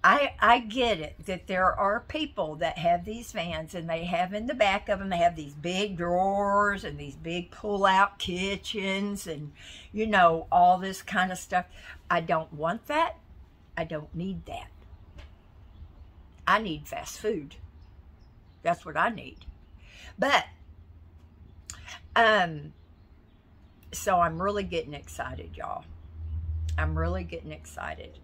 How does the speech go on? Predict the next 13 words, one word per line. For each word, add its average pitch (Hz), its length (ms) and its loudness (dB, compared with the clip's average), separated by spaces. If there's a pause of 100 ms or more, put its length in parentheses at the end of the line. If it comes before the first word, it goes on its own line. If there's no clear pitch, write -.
(380)
I'm 165 200 -2
hoping 247 580 4
he's 277 220 -6
gonna 190 240 -4
come 202 280 -2
over 214 560 2
and 160 460 -6
work 175 560 -2 (100)
on 175 240 -2
it 175 220 -8
some 170 240 -8
more 170 320 -2
today, 156 1300 -8